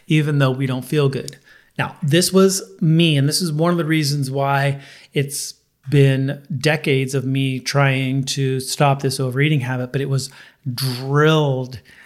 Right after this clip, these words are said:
into me as a kid that I had to finish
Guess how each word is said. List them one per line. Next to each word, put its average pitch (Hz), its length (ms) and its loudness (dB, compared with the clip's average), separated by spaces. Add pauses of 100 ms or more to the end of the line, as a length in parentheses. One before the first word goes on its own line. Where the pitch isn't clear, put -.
(360)
into 175 420 4
me 135 320 -8
as 131 140 -10
a 139 60 -14
kid - 720 -4 (760)
that 139 160 2
I 135 100 0
had 156 440 0
to 160 80 -2
finish 156 440 -2